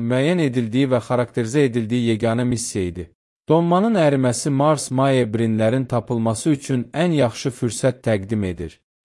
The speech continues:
Lakin burada bir çətinlik var. Mars don sürətlə sublimasiya olunur, yəni bərk haldan birbaşa qaz halına keçir. Bu, planetin unikal atmosfer şəraiti ilə bağlıdır.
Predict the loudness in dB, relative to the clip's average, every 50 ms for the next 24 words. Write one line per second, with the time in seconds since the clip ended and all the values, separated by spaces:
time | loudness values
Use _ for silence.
0 | _ -2 0 2 2 2 2 0 -2 0 2 2 4 4 4 4 2 2 0 2
1 | 0 -2 0 -2 -4 -4 -4 -4 -4 -2 -2 -2 -4 -4 -4 -4 -4 -6 _ _
2 | _ _ _ -6 -2 0 2 2 0 -2 -2 0 0 0 0 0 -2 -2 0 2
3 | 2 2 0 -2 -4 -4 -4 -6 -6 -4 -2 -2 0 0 0 -2 -2 -2 -2 0
4 | 0 0 -2 -2 -4 -6 -8 -10 _ _ _ _ -6 -2 -2 0 0 0 2 2
5 | 2 2 0 -2 -2 0 0 0 0 0 0 0 0 0 0 0 0 -2 -2 -2
6 | -2 -2 0 0 0 0 0 -2 -2 -2 -2 -2 -2 -4 -4 -6 -6 -8 -8 -10
7 | -12 -12 -14 _ _ _ _ _ _ _ 0 2 2 0 0 -2 2 2 2 4
8 | 2 0 0 0 0 0 0 2 2 2 2 0 0 2 2 2 2 2 0 -2
9 | -2 -2 -2 -2 -2 -2 0 0 0 0 0 0 0 0 2 2 2 0 0 0
10 | 0 0 0 2 2 2 2 2 0 0 0 -2 -4 -6 -6 -8 -10 -12 -14